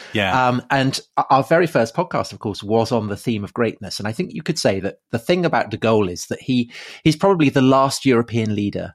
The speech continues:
Speaker 2: who you would call great, you know, with a, a great big capital G. Um, and I think that that certain idea of France that de, de Gaulle talked about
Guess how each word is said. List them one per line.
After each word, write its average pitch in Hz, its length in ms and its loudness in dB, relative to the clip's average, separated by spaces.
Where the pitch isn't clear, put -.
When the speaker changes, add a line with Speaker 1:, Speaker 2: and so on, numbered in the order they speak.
Speaker 2:
who 110 80 -2
you 101 220 -2
would 104 120 -4
call 101 340 0
great, 98 560 -4
you 90 80 -10
know, 92 120 -10
with 101 120 -8
a, 92 180 -10
a - 80 -6
great 107 300 -4
big 101 140 -4
capital 107 440 -6
G. 98 500 -6
Um, 101 460 -2
and 127 220 0
I 143 120 2
think 220 340 0
that 143 340 2
that 139 260 -4
certain 151 460 2
idea 123 380 2
of 110 120 2
France - 640 -2
that - 160 -8
de, 110 100 -2
de - 80 -4
Gaulle 104 300 0
talked - 340 -2
about - 440 -10